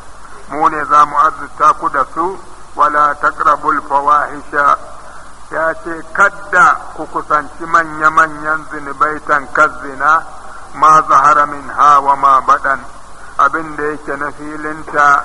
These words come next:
da abin da yake boyayye. Ya ce, "Kada ku kashe kai wacce Allah ya haramta ko rai, kada ku yi kisan rai ko kisan kai, ran da Allah Ta'ala ya ce kar a kashe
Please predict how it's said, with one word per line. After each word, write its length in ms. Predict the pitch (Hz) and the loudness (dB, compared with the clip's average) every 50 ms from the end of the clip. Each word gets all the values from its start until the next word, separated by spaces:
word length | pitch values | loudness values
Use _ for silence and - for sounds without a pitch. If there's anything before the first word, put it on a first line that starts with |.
| - - | -2 0
da 120 | 143 135 131 139 | 2 4 4 4
abin 240 | 139 151 151 143 135 | 4 2 -2 -4 -6
da 80 | 135 | -10
yake 380 | 139 143 139 - 151 139 135 135 131 - | -10 -10 -12 -12 -12 -10 -10 -10 -10 -8
boyayye. 640 | 135 131 131 131 131 131 131 131 131 131 131 131 - - - - - - - - - - - - - - - | -6 -6 -6 -6 -6 -10 -10 -12 -12 -12 -12 -12 -14 -14 -14 -14 -14 -14 -14 -14 -14 -14 -14 -14 -14 -12 -8
Ya 260 | - 143 160 160 160 160 - | -4 0 2 2 0 0 -4
ce, 220 | - 165 160 151 - | -6 -8 -8 -6 -2
"Kada 280 | - 180 185 180 170 160 | 2 2 4 4 4 2
ku 120 | - 156 - | 0 -4 -4
kashe 420 | - 165 151 - - 156 139 127 - - | -2 -2 -2 -4 -8 -10 -10 -10 -4 -2
kai 240 | 160 165 156 135 123 - - - - | -2 -2 -2 -4 -10 -14 -14 -4 0
wacce 340 | 156 160 156 - - 156 147 | 0 0 0 0 -4 -4 -4
Allah 580 | 135 143 160 170 165 160 156 156 147 135 135 135 | 0 2 0 0 0 -2 -2 0 0 0 0 0
ya 140 | 151 156 | -2 0
haramta 680 | 131 143 156 156 151 147 139 - - - 151 147 147 143 143 - | 2 2 2 4 4 2 2 0 -2 0 4 4 4 4 2 0
ko 220 | - 160 160 156 156 | -4 0 2 4 4
rai, 220 | 160 165 160 143 123 - - - - - - - - - - | 4 2 -2 -4 -8 -12 -14 -14 -14 -14 -14 -14 -14 -8 0
kada 260 | - 180 180 175 160 | 2 2 2 2 0
ku 140 | - - 156 | -2 -2 -6
yi 120 | 151 139 - - | -6 -8 -8 -10
kisan 400 | 180 151 - 165 151 143 143 139 | -10 -2 0 2 2 2 2 2
rai 180 | 147 156 156 139 - - - - - - - - | 0 0 0 -2 -8 -12 -14 -14 -14 -14 -6 0
ko 160 | 151 160 160 - | 2 2 2 2
kisan 380 | - 170 151 - 160 147 135 - - | -2 -6 -2 0 0 0 0 -2 -4
kai, 200 | - 165 160 139 123 - - - - - - - - - | -4 -4 -4 -4 -8 -12 -14 -14 -14 -14 -14 -14 -10 -4
ran 320 | - 156 170 165 160 151 147 | 2 4 4 4 2 0 -2
da 140 | 147 151 151 160 | -2 0 2 2
Allah 340 | 160 160 156 160 156 147 143 - | 0 0 0 0 0 0 0 -2
Ta'ala 540 | 147 139 135 147 156 160 156 156 156 151 156 | -4 0 2 4 4 4 4 4 4 4 2
ya 100 | 160 151 - | 0 -2 -6
ce 180 | - 151 131 127 - | -8 -10 -10 -8 -2
kar 180 | - 151 151 | 0 2 2
a 200 | 165 151 143 139 127 | 2 2 0 -2 0
kashe 560 | - 160 156 147 - - - 151 147 147 | 0 0 0 0 -4 -10 -12 -12 -12 -12